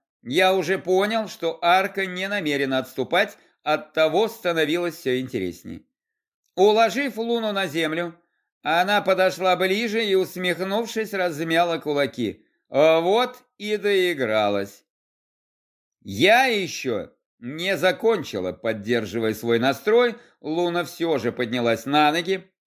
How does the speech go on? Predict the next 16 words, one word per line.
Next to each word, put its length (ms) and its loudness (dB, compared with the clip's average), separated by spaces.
потянувшись 1000 -4
и 140 -4
размявшись. 760 -4
«Однако 800 2
нехило 640 -2
ты 160 -6
мне 160 0
врезала». 500 -2
«Сказала 840 2
же, 180 -4
не 300 -4
зарекайся». 1000 -4
Она 380 -2
собралась 680 2
уже 260 -2
ударить, 680 0